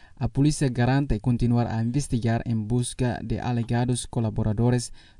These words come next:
dos criminosos no seio da corporação. A polícia destacou também o desmantelamento parcial de um grupo de criminosos composto por dez elementos. Entre eles, três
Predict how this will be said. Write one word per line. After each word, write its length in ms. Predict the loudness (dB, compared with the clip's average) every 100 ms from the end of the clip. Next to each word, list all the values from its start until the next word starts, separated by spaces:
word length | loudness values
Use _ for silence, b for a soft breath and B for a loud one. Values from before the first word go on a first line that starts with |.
| -2
dos 220 | -2 -2
criminosos 760 | 0 2 4 4 4 2 -4 -4
no 160 | -2 -2
seio 440 | 0 2 2 0 -2
da 200 | -2 -2
corporação. 840 | 0 -2 0 0 0 0 0 -2 -6 -20 -6
A 100 | -4
polícia 500 | 2 4 4 2 2
destacou 460 | 2 0 -2 0 0
também 420 | 2 2 2 2
o 80 | 0
desmantelamento 1080 | 2 0 2 -2 0 0 2 2 0 0 0
parcial 600 | 2 0 0 0 0 0 -2
de 160 | -2 -2
um 220 | 0 -2
grupo 400 | 0 0 0 -2
de 120 | -2
criminosos 640 | -2 0 0 2 0 0 -4
composto 580 | -4 -2 0 -2 -2 -6
por 320 | -2 -4 -4 -8
dez 400 | -2 0 -2 -4
elementos. 800 | -2 2 2 2 0 -4 -4 -10 -18 -20 -20 -20 -20 -10
Entre 320 | -4 -2 0 0
eles, 320 | 0 -2 -8 -16 -20 -6
três 300 | 0 2 0